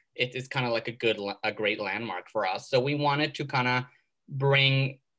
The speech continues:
we fortunately were fortunate enough to be able to bring back in-person screenings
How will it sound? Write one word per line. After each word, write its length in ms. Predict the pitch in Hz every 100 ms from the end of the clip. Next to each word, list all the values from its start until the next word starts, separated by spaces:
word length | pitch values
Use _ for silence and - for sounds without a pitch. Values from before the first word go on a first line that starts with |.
| -
we 160 | 151 139
fortunately 540 | 135 147 156 165 131
were 120 | 113
fortunate 320 | 110 127 127 120
enough 180 | 113
to 80 | 123
be 100 | 113
able 140 | 110 110
to 80 |
bring 220 | 104 107 101
back 180 | -
in-person 520 | 110 101 - 95 95 95
screenings 540 | - 107 104 90